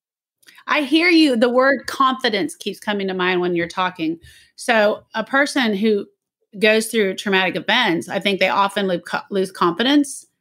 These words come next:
in themselves and even me, the people around them. And I, I hear as you're talking, all those steps that you talked about are ways that people get their confidence back, even from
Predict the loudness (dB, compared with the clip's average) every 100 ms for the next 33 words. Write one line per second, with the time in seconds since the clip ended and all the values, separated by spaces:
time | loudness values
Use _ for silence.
0 | _ 0 4 4 2 2 4 4 2 0
1 | -8 -14 _ _ _ _ -2 0 2 2
2 | 0 -4 -2 0 2 2 0 -2 -4 -4
3 | -4 -2 -2 0 0 0 0 0 2 2
4 | 0 _ -20 -20 _ 0 0 0 2 0
5 | 2 -2 -2 -4 0 2 2 2 0 -2
6 | -6 -2 0 0 0 2 2 0 -8 _
7 | _ 0 4 2 0 0 0 0 -4 -8
8 | -6 -4 -2 -2 -4 -2 0 0 -2 -8
9 | _ _ _ -2 2 2 0 -8 _ 0
10 | 2 4 2 0 -4 -4 -6 -4 -4 -4
11 | -4 -4 0 0 0 -4 -4 -8 -8 -8
12 | -8 -20 -20 _ _ _ _ _ _ _
13 | _ 2 4 6 4 2 0